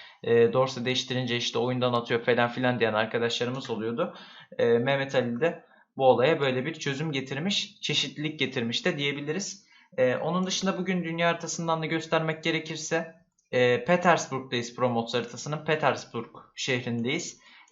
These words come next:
Ee, buradan çıkacağız abicim, Luga şehrinden geçeceğiz ve P S Kov denilen yere doğru gideceğiz. Üç yüz elli bir kilometrelik bir yolculuk olacak. Yavaştan isterseniz yolumuza çıkalım.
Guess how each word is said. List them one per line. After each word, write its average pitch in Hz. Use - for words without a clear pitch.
Ee, 127
buradan 170
çıkacağız 170
abicim, 131
Luga 156
şehrinden 113
geçeceğiz 143
ve 156
P 165
S 170
Kov 165
denilen 110
yere 131
doğru 113
gideceğiz. 131
Üç 165
yüz 160
elli 175
bir 175
kilometrelik 120
bir 135
yolculuk 151
olacak. 151
Yavaştan 131
isterseniz 131
yolumuza 123
çıkalım. -